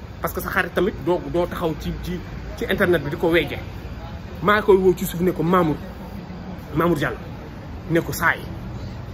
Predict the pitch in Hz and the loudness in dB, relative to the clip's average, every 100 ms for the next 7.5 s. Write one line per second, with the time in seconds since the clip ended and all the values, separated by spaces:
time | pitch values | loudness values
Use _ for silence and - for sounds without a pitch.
0 | - - 151 156 - - - - - - | -10 0 2 2 0 -10 -8 -8 -8 -6
1 | - 170 156 143 196 180 170 165 151 127 | 2 4 4 6 4 4 0 -2 -2 -4
2 | 143 123 127 104 101 - - - - - | -6 -4 -4 -6 -6 -10 -12 -12 -14 -12
3 | - - 170 180 - 160 143 - - - | -12 0 2 2 2 0 0 -4 -8 -10
4 | - 208 202 196 185 156 170 151 151 147 | 2 4 6 4 0 -2 -2 0 -2 0
5 | 151 143 147 160 - 131 - - 165 175 | 0 0 -4 -6 -2 -2 -4 -4 0 4
6 | 202 196 143 196 - - - - - - | 4 2 0 -2 -2 -8 -8 -8 -8 -10
7 | - - - 185 | -10 -10 0 2